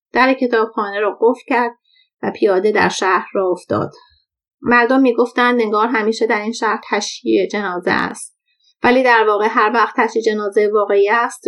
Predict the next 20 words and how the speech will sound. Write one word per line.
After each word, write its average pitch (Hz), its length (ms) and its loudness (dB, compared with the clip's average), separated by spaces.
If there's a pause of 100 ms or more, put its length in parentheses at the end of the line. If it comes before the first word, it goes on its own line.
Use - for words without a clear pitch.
جنب 196 220 0
و 196 100 4
جوش 214 260 2
شهر 214 420 -2
از - 160 -10
همیشه 185 400 -4
بیشتر - 400 -4
است. - 360 -8 (880)
زمانی 262 460 2
به 254 100 4
یاد 247 200 4
این 240 160 2
حرف 254 320 0
افتاد 226 380 0
که 254 120 0
از 196 200 2
یک 233 160 2
خیابان 202 440 0
آن 196 140 -8
طرفتر 247 600 0